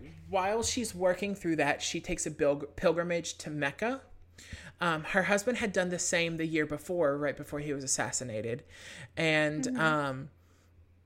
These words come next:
Speaker 1: she says, quote, "I really don't know where I'd be today if I hadn't gone to Mecca to make Hajj shortly after Malcolm was assassinated.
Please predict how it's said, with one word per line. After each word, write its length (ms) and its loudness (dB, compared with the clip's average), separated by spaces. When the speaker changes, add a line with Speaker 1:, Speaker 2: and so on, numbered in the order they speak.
Speaker 1:
she 320 4
says, 880 6
quote, 440 6
"I 100 8
really 280 6
don't 240 0
know 120 4
where 160 4
I'd 180 0
be 140 4
today 380 0
if 100 0
I 60 -4
hadn't 380 -2
gone 260 -2
to 140 -6
Mecca 400 -2
to 200 -8
make 280 -2
Hajj 500 0
shortly 480 2
after 380 -2
Malcolm 340 -6
was 140 -4
assassinated. 800 -2